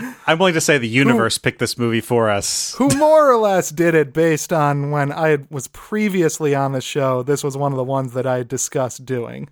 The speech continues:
Speaker 1: Oh, okay. Fair enough. Okay.
Speaker 2: But
Speaker 1: But, but why Network?
Speaker 2: You know, I've, I've seen the, uh,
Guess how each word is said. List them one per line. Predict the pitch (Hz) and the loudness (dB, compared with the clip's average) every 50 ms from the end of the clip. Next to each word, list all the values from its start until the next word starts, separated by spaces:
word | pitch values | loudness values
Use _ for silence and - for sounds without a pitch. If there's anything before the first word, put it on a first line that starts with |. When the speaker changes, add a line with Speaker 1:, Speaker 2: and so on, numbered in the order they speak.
| _ | _
Speaker 1:
Oh, | - 135 143 143 143 143 139 139 139 135 131 127 123 113 113 117 | 0 2 4 4 6 6 6 6 6 6 6 4 4 4 2 0
okay. | 113 - 110 95 92 90 - | -2 -2 -6 -6 -6 -10 -14
Fair | _ _ 180 180 139 | _ _ -2 -2 -2
enough. | 101 90 92 101 - - | -2 -2 -8 -10 -8 -6
Okay. | 120 110 - - 98 | -6 -6 -6 -4 -6
Speaker 2:
But | 113 120 117 113 - - - _ _ _ _ | -4 -4 -6 -8 -10 -14 -18 _ _ _ _
Speaker 1:
But, | 113 113 107 - _ _ _ _ | -2 -2 -2 -4 _ _ _ _
but | - 113 - | -6 -6 -4
why | 107 104 113 110 113 | -2 0 0 2 2
Network? | 113 113 117 131 147 147 123 90 - - _ - _ _ _ _ | 0 -2 -2 -4 -6 -8 -12 -14 -14 -18 _ -20 _ _ _ _
Speaker 2:
You | 190 202 226 | -4 -2 0
know, | 214 202 202 | 2 2 4
I've, | 202 208 208 202 196 190 180 - - - | 4 4 4 2 0 -2 -4 -8 -4 -2
I've | 175 175 170 | -2 -2 -2
seen | - - 208 208 208 208 202 196 185 | -4 -4 -2 0 0 0 0 0 -2
the, | 175 185 175 175 175 170 | -2 -2 0 0 0 2
uh, | 170 165 160 160 151 | 2 2 2 2 0